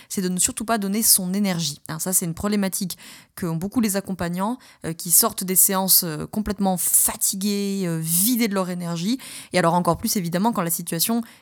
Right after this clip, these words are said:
est compliquée ou quand la séance est difficile. Il faut pas travailler avec son énergie. Hein, le, la question de l'énergie, elle est très, très, très importante, hein, quand on, quand on est accompagnant. Il faut travailler avec, euh, t'appelles ça comme tu veux, l'énergie ambiante, l'énergie universelle, t'appelles ça comme tu veux.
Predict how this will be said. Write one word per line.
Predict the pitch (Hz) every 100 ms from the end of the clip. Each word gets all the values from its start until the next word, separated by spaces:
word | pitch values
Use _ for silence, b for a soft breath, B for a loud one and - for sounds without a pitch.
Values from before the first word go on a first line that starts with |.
| B
est | 170
compliquée | 180 - 165 233 247
ou | 208
quand | 202 196
la | 185
séance | - 240 -
est | 180
difficile. | 170 180 170 - 175 -
Il | - 196
faut | 214
pas | 294
travailler | - 196
avec | 220 170
son | - 202
énergie. | 185 175 160 156 _ _ _ -
Hein, | 151 B B -
le, | - -
la | 170 185
question | 208 240 220
de | 190
l'énergie, | 180 190 214 202 190 190 196
elle | 170
est | 165
très, | -
très, | 240 208
très | 202 180
importante, | 170 165 247 311 254
hein, | 214
quand | 214 180
on, | 170 165 160 156
quand | 170 165
on | 175
est |
accompagnant. | 170 175 165 170 254 B B B -
Il |
faut | 170 269
travailler | - 196 190 233
avec, | 180 185 175
euh, | 143
t'appelles | - 175
ça | 170 202
comme | 185
tu | 170
veux, | 170 214
l'énergie | 214 185 165 160
ambiante, | 175 170 196 196
l'énergie | 185 165
universelle, | 180 170 160 214
t'appelles | 214 185
ça | 175 175
comme | 214 202
tu |
veux. | 156